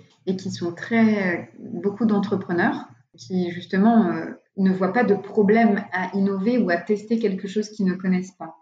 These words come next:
Et ça, c'est un vrai sujet. C'est, euh, au-delà d'être curieux,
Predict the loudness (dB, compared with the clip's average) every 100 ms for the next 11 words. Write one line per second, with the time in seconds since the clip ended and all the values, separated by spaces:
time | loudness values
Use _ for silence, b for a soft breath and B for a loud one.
0 | _ _ -12 -4 -4 -2 -4 -6 0 0
1 | 2 0 2 2 0 -10 -12 -16 _ _
2 | _ _ -16 -10 -10 -4 -2 0 2 0
3 | -2 -4 -4 0 2 2 0 -12